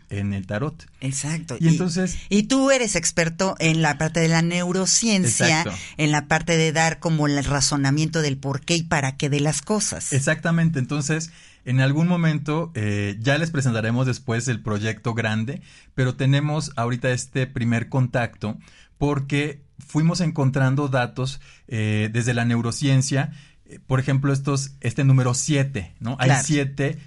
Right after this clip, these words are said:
Speaker 1: formas, eh, de amar. Y entonces casualmente, bueno, entre casualidad, ¿qué
Speaker 2: Y
Speaker 1: sucede
Speaker 2: no es
Speaker 1: con el tarot?
Speaker 2: casualidad, exactamente,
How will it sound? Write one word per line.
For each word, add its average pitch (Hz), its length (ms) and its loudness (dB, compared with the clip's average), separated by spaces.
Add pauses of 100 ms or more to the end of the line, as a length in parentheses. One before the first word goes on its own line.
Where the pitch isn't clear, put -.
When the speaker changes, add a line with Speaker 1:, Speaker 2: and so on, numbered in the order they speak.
(100)
Speaker 1:
formas, 135 880 0
eh, 101 520 -2
de 117 240 -2
amar. 113 440 -2 (380)
Y 135 140 4
entonces 139 400 2
casualmente, 135 960 2
bueno, 110 240 -2
entre 101 240 -4
casualidad, 117 760 0 (140)
¿qué 143 100 -2
Speaker 2:
Y 156 100 2
Speaker 1:
sucede 165 180 4
Speaker 2:
no 131 60 4
es 147 140 4
Speaker 1:
con 131 120 4
el 127 60 2
tarot? 123 160 4
Speaker 2:
casualidad, 185 380 2
exactamente, 190 720 -2